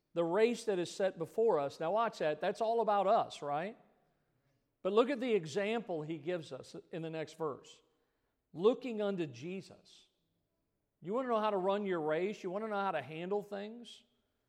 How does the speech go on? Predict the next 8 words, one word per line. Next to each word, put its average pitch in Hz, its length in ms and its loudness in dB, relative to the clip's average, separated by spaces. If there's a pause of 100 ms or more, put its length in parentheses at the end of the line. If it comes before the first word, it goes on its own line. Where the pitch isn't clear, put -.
(520)
It 160 120 -10
says, 190 220 -2
"Looking 240 300 0
unto 202 160 -2
Jesus, 170 560 -6 (420)
who 233 220 -2
for 214 380 6
the 160 400 6